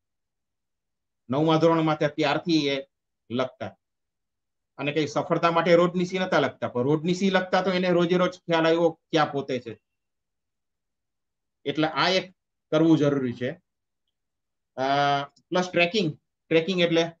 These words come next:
આપણે ઈ વાત થઈ ગઈ, to do લિસ્ટ ની અંદર સેમ વસ્તુ ટ્રેકિંગ થાય. હું પોતે આજની તારીખે જે છે to do લિસ્ટ અમે બનાવું છું.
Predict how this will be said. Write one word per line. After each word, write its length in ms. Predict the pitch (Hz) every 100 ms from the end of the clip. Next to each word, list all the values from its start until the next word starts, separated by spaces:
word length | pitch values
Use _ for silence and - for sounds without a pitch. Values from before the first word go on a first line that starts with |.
| -
આપણે 200 | 139 156
ઈ 80 |
વાત 240 | 147 147 -
થઈ 120 | 160
ગઈ, 100 | 143
to 260 | 135 156 156
do 120 | 160
લિસ્ટ 180 | 156 151
ની 100 | 139
અંદર 180 | 143
સેમ 220 | 143 139 139
વસ્તુ 240 | 127 160
ટ્રેકિંગ 440 | - 143 151 131
થાય. 200 | 123 123 _ _
હું 140 | 151 160
પોતે 240 | 170 180
આજની 320 | 180 165 180
તારીખે 400 | 175 170 165 170
જે 100 | 160
છે 120 | 156 151
to 180 | 160
do 160 | 156 160
લિસ્ટ 180 | 160 156
અમે 160 | 143
બનાવું 400 | 135 135 131 113
છું. 200 | 107 104